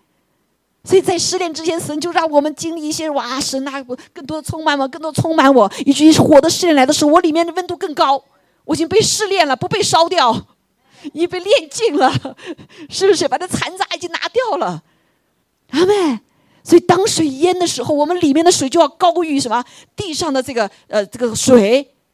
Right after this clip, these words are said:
对不对？我还可以喘息，哎呀，水来了，我还可以喘息，我住属灵的里面呢，是不是？水来就淹呢，我不被淹住，我比较高，对，我问行在高处，地上再大的水，我不被淹。阿们。哈利路亚。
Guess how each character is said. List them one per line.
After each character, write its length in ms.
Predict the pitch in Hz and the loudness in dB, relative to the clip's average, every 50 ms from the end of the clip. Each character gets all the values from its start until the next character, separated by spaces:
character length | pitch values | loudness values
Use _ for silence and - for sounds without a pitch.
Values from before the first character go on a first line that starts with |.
| _ _ _ _ | _ _ _ _
对 120 | - 349 370 | 0 2 4
不 40 | 359 | 4
对？ 140 | 359 330 | 4 4
我 60 | 277 294 | 2 2
还 100 | 302 330 | 0 -2
可 80 | 381 | -4
以 40 | 349 | -6
喘 220 | 339 - 285 262 247 | -6 -10 -14 -14 -14
息， 240 | - - - 330 320 - _ | -14 -16 -16 -16 -18 -18 _
哎 80 | 302 285 | -18 -18
呀， 180 | 247 262 269 | -16 -18 -18
水 160 | 262 - 262 | -18 -18 -16
来 120 | 226 208 233 | -14 -14 -14
了， 60 | 226 | -14
我 40 | 156 | -16
还 80 | 226 | -18
可 80 | 233 - | -18 -20
以 40 | 240 | -20
喘 140 | - - - 185 | -20 -20 -20 -20
息， 140 | - - - _ _ | -20 -20 -20 _ _
我 80 | - 214 | -14 -14
住 160 | 214 - 220 | -14 -14 -16
属 260 | - - - 170 147 | -20 -20 -20 -20 -20
灵 100 | 147 170 | -20 -20
的 80 | 196 190 | -20 -20
里 120 | 165 127 | -20 -20
面 200 | 139 135 135 139 | -20 -20 -20 -20
呢， 80 | 123 - _ _ _ _ _ _ _ | -20 -20 _ _ _ _ _ _ _
是 120 | - 247 | -18 -14
不 80 | 269 277 | -12 -12
是？ 80 | - | -10
水 100 | - 254 | -10 -10
来 140 | 233 226 247 | -12 -12 -14
就 80 | 254 262 | -16 -14
淹 260 | 233 254 262 262 254 | -8 -6 -6 -6 -6
呢， 100 | 240 220 - _ _ | -10 -14 -16 _ _
我 80 | 185 | -18
不 100 | 175 - | -16 -14
被 140 | 214 277 233 | -14 -14 -14
淹 240 | 190 175 208 208 214 | -12 -10 -12 -12 -12
住， 180 | 214 - 185 160 - - | -12 -14 -14 -14 -16 -16
我 100 | - 226 | -16 -16
比 300 | 247 _ - 214 196 269 | -14 _ -18 -18 _ -14
较 60 | 311 349 | -14 -14
高， 360 | - - 285 247 233 262 262 - _ _ | -10 -8 -8 -6 -6 -8 -12 -16 _ _
对， 160 | - 269 277 | -14 -12 -10
我 120 | 240 254 262 | -10 -10 -10
问 200 | 285 294 269 254 | -8 -10 -8 -10
行 160 | - 254 269 | -12 -12 -12
在 160 | 294 285 214 | -12 -12 -12
高 220 | - 269 254 240 | -10 -10 -12 -10
处， 220 | 247 - - 190 135 | -12 -12 -14 -14 -14
地 200 | - _ 240 262 | -16 _ -16 -12
上 160 | 247 254 214 | -12 -12 -12
再 160 | - - 202 214 | -12 -14 -14 -14
大 140 | - 233 | -14 -14
的 80 | 247 214 | -14 -14
水， 240 | 226 - - 170 - - - - | -14 -12 -12 -14 -14 -14 -20 -20
我 80 | - 190 | -20 -18
不 120 | - 214 | -18 -16
被 100 | - 233 | -16 -16
淹。 320 | 180 170 208 214 202 190 _ _ _ _ _ _ _ _ _ _ _ _ _ _ _ _ _ _ _ _ _ _ _ _ _ _ _ _ _ _ _ _ _ _ _ _ _ _ _ _ _ _ _ _ _ _ | -14 -12 -12 -12 -12 -14 _ _ _ _ _ _ _ _ _ _ _ _ _ _ _ _ _ _ _ _ _ _ _ _ _ _ _ _ _ _ _ _ _ _ _ _ _ _ _ _ _ _ _ _ _ _
阿 120 | _ - 233 | _ -10 -8
们。 300 | 233 254 247 277 294 - _ _ _ _ _ _ _ _ _ _ _ _ _ _ _ _ _ _ _ _ _ _ _ _ _ _ _ _ _ _ _ _ | -6 -6 -6 -6 -8 -12 _ _ _ _ _ _ _ _ _ _ _ _ _ _ _ _ _ _ _ _ _ _ _ _ _ _ _ _ _ _ _ _
哈 160 | - - 339 | -8 -4 0
利 80 | 370 381 | 2 4
路 140 | 392 415 | 4 4
亚。 320 | 403 359 320 254 220 - | 4 2 0 -4 -8 -12